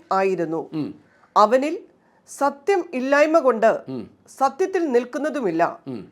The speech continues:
Speaker 1: അവൻ ഭോഷ്ക് പറയുമ്പോൾ
Speaker 2: ഉം.
Speaker 1: സ്വന്തത്തിൽ നിന്ന് എടുത്തു പറയുന്നു.
Speaker 2: ഉം.
Speaker 1: അവൻ ഭോഷ്ക് പറയുന്നവനും
Speaker 2: ഉം.
Speaker 1: അതിൻ്റെ അപ്പനും ആകുന്നു."
Speaker 2: ആ,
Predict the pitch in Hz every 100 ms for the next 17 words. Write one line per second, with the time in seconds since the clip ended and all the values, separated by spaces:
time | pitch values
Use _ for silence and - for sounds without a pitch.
0 | - 196 233 240 - 240 330 370 - 349
1 | 254 214 202 190 190 139 - - 104 -
2 | _ _ _ _ _ _ - - 294 311
3 | 381 381 339 330 320 311 - 226 233 302
4 | 262 190 170 160 160 - 143 113 76 _
5 | _ - 214 254 247 277 349 - 392 269
6 | 233 240 226 220 196 139 _ _ 123 208
7 | 220 269 262 262 247 - 226 - 320 302
8 | 302 - - 185 170 151 135 - -